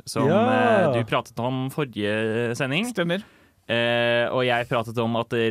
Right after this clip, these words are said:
Speaker 1: jeg forstår ikke bæret av dette spillet. Det er for overveldende hvor mye frihet spillet gir deg. Så Bård var sånn, «Nå skal jeg lære deg.» Og jeg lærte veldig mye, og vi hadde det veldig gøy.
Speaker 2: Ja,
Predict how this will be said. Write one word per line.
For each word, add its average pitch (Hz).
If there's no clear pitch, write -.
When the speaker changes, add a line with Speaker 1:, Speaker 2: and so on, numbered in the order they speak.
Speaker 1:
jeg 113
forstår 107
ikke 107
bæret 98
av 107
dette 110
spillet. 107
Det 131
er 113
for 113
overveldende 101
hvor 110
mye 104
frihet 98
spillet 95
gir 92
deg. 196
Så 165
Bård 160
var 147
sånn, 135
«Nå 139
skal 143
jeg -
lære 135
deg.» 87
Og 120
jeg 139
lærte 127
veldig 107
mye, 104
og 110
vi 113
hadde 110
det 110
veldig 101
gøy. 69
Speaker 2:
Ja, 123